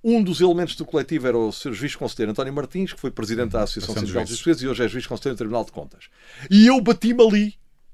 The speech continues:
Speaker 1: pe-, pela negligência, prática do crime por negligência. E quando o julgamento terminou, o senhor Procurador da República, uma pessoa muito simpática, disse assim, "Bom, bom esforço, seis anos, que era a pena mínima, menos um, que era a amnistia, dá cinco."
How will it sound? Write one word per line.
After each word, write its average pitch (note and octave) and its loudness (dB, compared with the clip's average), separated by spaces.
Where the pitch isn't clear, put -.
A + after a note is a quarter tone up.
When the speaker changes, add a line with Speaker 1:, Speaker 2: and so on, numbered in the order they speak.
Speaker 1:
pe-, F#3+ 6
pela F3+ 0
negligência, D3 0
prática E3 -2
do D#3+ -4
crime E3 0
por E3+ 0
negligência. A#2 -2
E C3 -2
quando B3 -2
o G3 0
julgamento G3+ -2
terminou, G3+ 0
o - -8
senhor E3+ -6
Procurador E3 -2
da C#3+ -6
República, E3+ -2
uma A#2+ -2
pessoa B2+ -8
muito B2 -10
simpática, E3+ -4
disse C#3 -12
assim, G#2+ -6
"Bom, D3 -4
bom D3+ 4
esforço, - 0
seis B2+ 6
anos, F#3 2
que - -4
era G2 2
a - 0
pena F#2+ -2
mínima, D3 -6
menos B2+ 2
um, D3 12
que A#2+ 4
era G#2+ 4
a - 2
amnistia, - 4
dá C3+ 2
cinco." G#2+ -6